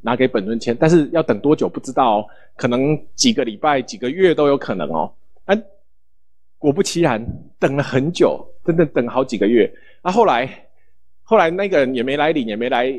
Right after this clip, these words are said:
也没有来会场，我们也觉得，哦，也没有去注意到，一直到，哦，真的开示，就这一叠书包过去，然后本尊全部签完了，拿回来，拿回来会场之后开始打回去给对方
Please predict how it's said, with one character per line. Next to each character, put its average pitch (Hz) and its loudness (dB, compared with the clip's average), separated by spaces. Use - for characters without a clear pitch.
也 139 2
没 135 0
有 135 4
来 110 2
会 156 2
场， 95 -6
我 101 4
们 120 2
也 110 2
觉 123 2
得， 123 4
哦， 123 2
也 151 2
没 170 2
有 156 4
去 170 0
注 147 0
意 - -6
到， 131 0
一 202 -6
直 170 -6
到， 170 2
哦， 139 0
真 185 -2
的 170 0
开 160 -2
示， 165 -4
就 160 0
这 190 0
一 185 6
叠 151 2
书 165 -2
包 139 2
过 135 2
去， 127 4
然 113 -4
后 143 0
本 110 0
尊 135 -2
全 120 0
部 131 4
签 131 0
完 107 -2
了， 80 -12
拿 107 -10
回 123 0
来， 101 -6
拿 139 0
回 143 2
来 143 4
会 147 0
场 110 -6
之 131 0
后 135 4
开 147 -4
始 135 -2
打 104 0
回 113 2
去 135 0
给 110 2
对 135 -2
方 135 0